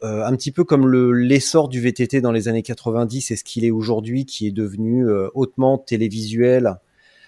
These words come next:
euh, ce qui n'était pas le cas dans les années quatre-vingt-dix, parce que les mecs partaient dans la pampa, ils revenaient soixante kilomètres plus loin et on savait pas où ils étaient.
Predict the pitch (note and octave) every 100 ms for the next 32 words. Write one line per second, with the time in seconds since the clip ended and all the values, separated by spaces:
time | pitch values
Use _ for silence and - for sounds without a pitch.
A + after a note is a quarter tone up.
0 | _ - G#2 G2+ F#2+ F#2+ F#2+ F#2 F2+ F2
1 | F2 F2 - - A2+ - A2 G#2+ - A2+
2 | A2 G2+ G#2+ G2+ A2 - A2 A2+ A#2+ -
3 | - A2+ G#2 A2 G#2+ G#2+ - A2+ G#2+ G#2
4 | - A2+ G#2+ B2 A#2+ A2 F#2+ F#2+ G#2 -
5 | A2 A2+ A2 - A2+ A2 - - A2 A#2
6 | A#2+ G2 - G2+ G#2+ G2+ G2 G#2 - D#3+